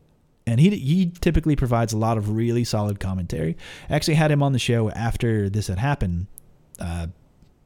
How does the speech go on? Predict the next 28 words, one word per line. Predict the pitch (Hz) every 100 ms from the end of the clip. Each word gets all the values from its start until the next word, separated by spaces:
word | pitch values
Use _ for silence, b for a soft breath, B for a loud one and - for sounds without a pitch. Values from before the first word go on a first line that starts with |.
| _ _ - -
he | 170
was | 240
only, | 214 185
like, | 135 113
a |
couple | - 143 139
weeks | 117 139 117
after | 92 - 98 90 90
this | 95
had | 92
happened | 98 95 90 87
to | 101
talk | 98 101 107
about | 143 135
this | - 156
specifically. | - - 113 113 156 175 190 B B B B B
Uh, | 113 104 101 98
and | 120 139
we | 160
geek | 143 156 131
out | 120 120
over | 120 113
it, | 110
so | -
listen | 101 139 123
to | 107
that | 127 123
show. | 92 80 82